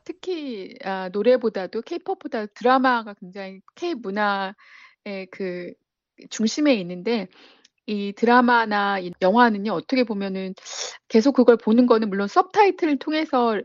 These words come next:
이제 정보를 이렇게 들어, 듣긴 하지만 계속 보는 건 어떻게 보면은 자기도 모르게 무의식 중에 언어 공부를 하고 있는 거랑 다름이 없어요. 우리도 그렇게 영어 공부를 하는 것처럼 그렇게 해서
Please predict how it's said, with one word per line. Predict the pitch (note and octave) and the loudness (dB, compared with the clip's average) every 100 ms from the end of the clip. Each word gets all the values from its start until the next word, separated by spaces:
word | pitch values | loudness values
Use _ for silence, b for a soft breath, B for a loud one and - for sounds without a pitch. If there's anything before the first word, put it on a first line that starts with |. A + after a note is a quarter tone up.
| - | -8
이제 | F#3+ F#3 F3+ B B B _ _ - | -8 -4 -6 B B B _ _ -6
정보를 | A3 G3+ C4+ C#4+ B3+ A#3+ | -2 2 6 6 6 2
이렇게 | F#3 - F#3+ | 0 -6 -4
들어, | G#3+ A3 A3 - A#3+ | 2 4 2 -2 -6
듣긴 | - A#3 C4 | -4 0 4
하지만 | C#4 C#4 A#3+ C#4 G3+ B B B - | 4 4 4 4 2 B B B 0
계속 | C4 C4+ E4+ - _ | 2 4 2 0 _
보는 | - B3 C4+ | 2 4 4
건 | C4 A#3 | 4 2
어떻게 | F#3 - A3+ | -2 -6 -8
보면은 | G#3 G#3 G3+ G3 B B B | -8 -8 -8 -10 B B B
자기도 | - G#3+ A3 D4 | -2 0 2 2
모르게 | C#4 A#3 A3 G#3 | 2 2 2 -2
무의식 | E3+ G#3 A#3 D4 | -2 -4 -2 -4
중에 | - A3+ G#3+ | -4 -4 -2
언어 | - F#3 D4 D#4 | 2 4 4 4
공부를 | C#4 B3 A#3 A3+ | 2 2 -2 -4
하고 | C#4 F4 | -2 -4
있는 | E4+ C#4+ | -4 -4
거랑 | A3+ F#3+ | -4 -8
다름이 | - F#3 G3 D#3+ | -8 -8 -6 -10
없어요. | - - D3 C#3+ - | -12 -12 -12 -12 -4
우리도 | B3 C#4+ C#4+ C4 A3+ | 0 2 4 2 0
그렇게 | G3+ - G#3 | -4 -4 -2
영어 | F#3 A3 A3+ | 0 2 0
공부를 | G3+ F#3+ A#3+ | -2 -4 -2
하는 | G#3+ | -2
것처럼 | - B3+ - B B B | -4 -6 -6 B B B
그렇게 | B3 B3 E4 | -6 0 0
해서 | D#4+ F4 D#4+ | 2 4 4